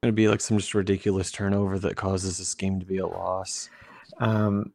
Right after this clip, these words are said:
Speaker 2: their goalie's gonna flip the puck all the way down the ice into the goal.
Speaker 1: Like a Ron Hextall?
Speaker 2: Like a, um, well, no, uh,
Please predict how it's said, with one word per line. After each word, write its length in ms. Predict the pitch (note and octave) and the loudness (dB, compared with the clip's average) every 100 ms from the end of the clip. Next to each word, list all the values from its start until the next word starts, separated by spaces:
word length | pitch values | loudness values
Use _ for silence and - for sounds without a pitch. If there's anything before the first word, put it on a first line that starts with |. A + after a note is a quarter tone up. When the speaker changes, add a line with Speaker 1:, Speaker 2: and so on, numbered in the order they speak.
| - | 0
Speaker 2:
their 200 | A#2 A2 | 4 6
goalie's 380 | A#2 A#2+ B2 A2+ | 8 8 8 4
gonna 460 | A2 G#2 G2+ - - | 0 0 -2 -2 -6
flip 320 | - - A#2+ | -4 4 4
the 100 | - | 4
puck 300 | - A2+ G#2+ | 0 0 0
all 140 | - G#2+ | 4 4
the 60 | |
way 100 | A2 | 4
down 160 | G#2+ G#2 | 4 2
the 80 | G#2+ | 2
ice 260 | G#2+ G#2+ | 2 0
into 160 | G#2 G2 | 0 2
the 120 | G2 | 4
goal. 300 | G2 G2+ - - - _ - | 6 6 4 -4 -20 _ -2
Speaker 1:
Like 80 | G2 | 0
a 40 | |
Ron 220 | G2+ G#2 | 2 2
Hextall? 500 | G2+ G#2+ - A2+ A2+ - _ - | 0 -2 -2 -2 -2 -4 _ -2
Speaker 2:
Like 320 | A#2 A#2 A2 | 8 8 10
a, 180 | A#2+ A#2 | 10 10
um, 360 | A2 A2 A2 - | 10 8 6 4
well, 140 | B2+ | 6
no, 220 | C#3 D#3 - | 6 6 6
uh, 420 | B2+ A#2+ A#2 | 6 6 4